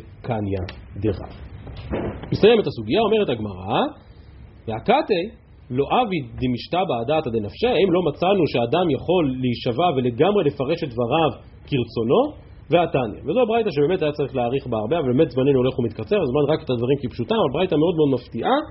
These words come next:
ונמצאת במקביל גם בסוגיה שם במסכת שבועות בדף כ"ט. הראשונים מעירים שיש הבדלים מסוימים בין הסוגיות, אבל המסר העקרוני מן הסוגיות הוא מסר קרוב. והברייתא אומרת כך,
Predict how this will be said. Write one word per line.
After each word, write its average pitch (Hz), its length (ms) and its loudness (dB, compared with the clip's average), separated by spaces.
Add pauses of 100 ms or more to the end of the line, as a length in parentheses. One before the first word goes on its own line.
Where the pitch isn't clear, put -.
(440)
ונמצאת 147 1080 4
במקביל 185 380 0 (120)
גם 170 160 2
בסוגיה 135 420 0 (100)
שם 147 160 2
במסכת 117 380 -4
שבועות 143 220 2
בדף 113 220 -2
כ"ט. 196 160 0 (120)
הראשונים 202 380 2
מעירים 214 260 6
שיש 240 260 -2
הבדלים 147 320 2
מסוימים 156 400 2
בין 190 120 2
הסוגיות, 226 460 0
אבל 175 240 4 (360)
המסר 233 400 2
העקרוני 151 300 2
מן 156 120 0
הסוגיות 123 520 4 (300)
הוא 143 100 4
מסר 131 320 2 (120)
קרוב. - 260 -14 (880)
והברייתא 226 360 6
אומרת 214 340 2
כך, - 180 -16